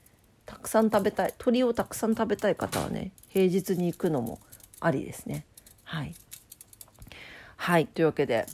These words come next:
そう、でね、夜は夜でね、あの、東屋さんに行ってね、あの、東屋さん、あの、前ご紹介したリサイクルの家具屋さんなんですけど、あの、そこに行ってですね、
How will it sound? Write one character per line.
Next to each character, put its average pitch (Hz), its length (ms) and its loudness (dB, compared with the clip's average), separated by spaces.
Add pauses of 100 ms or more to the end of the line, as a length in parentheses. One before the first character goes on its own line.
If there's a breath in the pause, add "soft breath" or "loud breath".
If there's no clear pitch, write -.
そ 165 300 2
う、 151 100 0
で - 180 0
ね、 196 200 4
夜 247 260 8
は 208 80 6
夜 175 240 4
で 156 140 -2
ね、 180 140 2
あ 175 260 0
の、 165 340 0
東 220 460 0
屋 233 180 4
さ 160 220 0
ん 135 40 0
に 127 140 0
行 123 80 -2
っ - 20 -20
て - 120 -8
ね、 202 260 0 (720 soft breath)
あ 156 80 -2
の、 147 100 -2
東 170 480 -4
屋 143 80 0
さ - 180 -10
ん、 - 40 -14 (260)
あ - 60 -4
の、 143 280 0
前 180 300 6
ご 156 140 4
紹 151 180 -2
介 156 220 -4
し - 80 -12
た 151 220 -2 (340 loud breath)
リ 175 80 0
サ 196 240 2
イ - 20 4
ク 165 220 0
ル 139 120 -4
の 139 140 -2
家 - 220 -4
具 170 120 0
屋 151 140 0
さ - 140 -8
ん - 120 -10 (300)
な 117 80 -6
ん 113 80 -6
で - 100 -14
す - 120 -18
け 107 100 -8
ど、 - 200 0 (760 loud breath)
あ 160 140 -2
の、 143 520 -6
そ - 140 -16
こ 180 140 2
に 170 160 4
行 - 40 -4
っ - 40 -18
て 175 120 4
で - 120 -6
す - 140 -12
ね、 - 180 -8